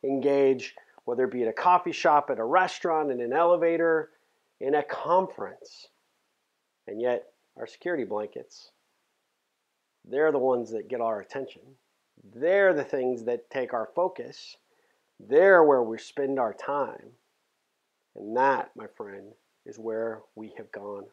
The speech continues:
awry. It's anarchy in every sense of the word. We are missing opportunities day in and day out because we are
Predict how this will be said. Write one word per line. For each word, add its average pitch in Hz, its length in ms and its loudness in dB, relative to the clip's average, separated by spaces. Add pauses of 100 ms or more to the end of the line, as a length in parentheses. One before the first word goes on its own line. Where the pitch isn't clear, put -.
(140)
awry. 95 420 -10 (640)
It's 214 120 -2
anarchy 240 800 6 (520)
in 139 140 -2
every 175 540 2 (120)
sense 139 580 -4 (140)
of 117 180 -8
the 117 80 -2
word. 104 480 -4 (1160)
We 170 240 0
are 196 100 8
missing 170 400 2
opportunities 135 840 -2
day 139 300 2
in 147 100 4
and 131 140 2
day 123 220 -2
out 110 240 -4
because 113 380 -10
we 131 180 -2
are 156 320 2